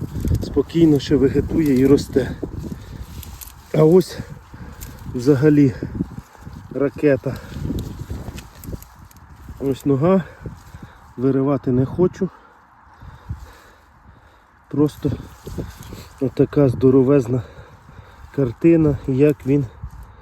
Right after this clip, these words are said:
теж ось підняв ґрунт, росте, тримається. Ось бічні корінчики пускає звідси і тримається.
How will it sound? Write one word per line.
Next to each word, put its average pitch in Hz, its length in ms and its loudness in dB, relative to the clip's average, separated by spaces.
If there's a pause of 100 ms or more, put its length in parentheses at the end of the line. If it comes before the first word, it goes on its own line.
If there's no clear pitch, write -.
(440)
теж 147 300 2
ось 127 120 -4
підняв 127 500 0
ґрунт, 151 420 2 (1300)
росте, 131 480 4
тримається. 139 760 2 (920)
Ось 123 120 0
бічні 127 420 0
корінчики 135 640 2
пускає 131 600 2
звідси 156 520 0 (1120)
і 143 120 0
тримається. 139 760 0